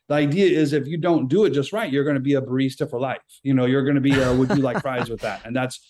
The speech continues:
the only thing, that's the only thing you'll be able to do. And so everybody is terrified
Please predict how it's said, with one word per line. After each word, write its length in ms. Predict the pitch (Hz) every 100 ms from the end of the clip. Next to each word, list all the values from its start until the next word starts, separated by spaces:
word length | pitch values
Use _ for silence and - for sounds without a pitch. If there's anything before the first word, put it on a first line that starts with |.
| _ _ -
the 60 | 156
only 260 | 175 160 -
thing, 300 | 160 156 - _ _ _
that's 140 | 151 151
the 80 |
only 240 | 156 196 196
thing 140 | 180
you'll 100 | 175
be 80 | 165
able 140 | 165
to 40 | 147
do. 220 | 170 180
And 80 | 135
so 100 | 160
everybody 380 | 139 185 185 170
is 160 | 139 131
terrified 840 | - 170 180 175 139 117 117 117